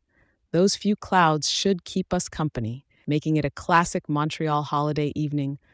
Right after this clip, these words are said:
perfect for last-minute gift shopping or a walk through Old Port. Now, despite the cold, do remember to appreciate the calmness of today's weather,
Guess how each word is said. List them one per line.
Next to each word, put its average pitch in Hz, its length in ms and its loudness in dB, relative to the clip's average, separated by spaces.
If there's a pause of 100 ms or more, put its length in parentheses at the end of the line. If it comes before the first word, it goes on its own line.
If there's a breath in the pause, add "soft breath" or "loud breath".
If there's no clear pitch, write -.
(200)
perfect 196 400 -2
for - 140 -8
last-minute 143 640 0
gift 160 180 -4
shopping 139 540 -4
or 147 100 -6
a 139 80 -2
walk 139 320 -2
through 151 240 -8
Old 135 240 -6
Port. 131 300 -8 (840)
Now, 151 380 -2 (160)
despite - 540 0
the 190 60 -4
cold, 127 480 -4 (500)
do 180 160 2
remember 185 400 4
to - 180 -4
appreciate 165 640 -2
the - 80 -10
calmness 156 480 -2
of 139 100 -10
today's 139 380 -4
weather, 98 380 -6